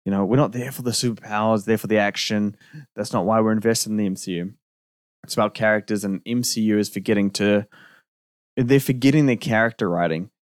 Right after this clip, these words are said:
And you have it here because, le-, let's be honest, like, not many people, I guess, the casual moviegoer hasn't seen Miss Marvel.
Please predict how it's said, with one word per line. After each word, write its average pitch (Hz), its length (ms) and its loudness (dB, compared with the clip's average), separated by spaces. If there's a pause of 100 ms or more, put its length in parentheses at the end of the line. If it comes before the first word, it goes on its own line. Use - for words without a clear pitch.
(220)
And 135 140 4
you 127 80 4
have 139 260 -2
it 120 100 0
here 104 540 0 (440)
because, 110 640 0 (1120)
le-, 123 300 4
let's 185 260 2
be 135 160 4
honest, 101 380 0
like, 95 280 -2 (720)
not 131 140 2
many 180 180 4
people, 143 760 0 (100)
I 98 80 -14
guess, 101 260 -6 (160)
the 117 220 -6
casual 131 840 0 (640)
moviegoer 110 760 2 (480)
hasn't 123 340 0
seen 113 240 -2
Miss 98 180 -4
Marvel. 64 440 -10